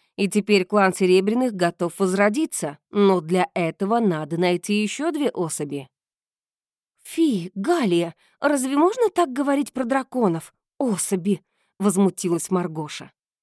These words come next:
Тонкие губы Вилсы изогнулись в кривоватой усмешке.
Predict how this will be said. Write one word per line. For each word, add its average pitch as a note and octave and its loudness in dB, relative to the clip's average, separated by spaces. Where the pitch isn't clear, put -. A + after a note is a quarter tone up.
Тонкие D4 2
губы B3+ 0
Вилсы C4 -2
изогнулись A3 0
в - -18
кривоватой G3+ 2
усмешке. G3+ -2